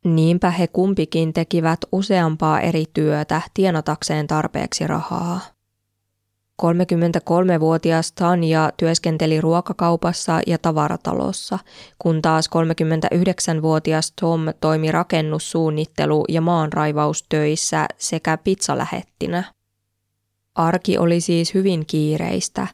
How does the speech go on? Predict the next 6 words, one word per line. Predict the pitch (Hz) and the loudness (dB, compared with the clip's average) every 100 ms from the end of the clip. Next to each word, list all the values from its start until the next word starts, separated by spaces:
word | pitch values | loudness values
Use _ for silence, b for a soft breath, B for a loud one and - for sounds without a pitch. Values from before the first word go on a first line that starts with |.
| B B B | B B B
niin | 160 170 170 | 0 2 2
kiireistä, | 170 175 165 160 170 - 165 165 _ | 2 2 2 0 -2 -2 -4 -4 _
että | 180 165 156 | -4 -2 -4
Tanya | - 170 170 165 | -2 0 2 2
ja | 160 160 | 2 0
Tom | - 170 | -2 0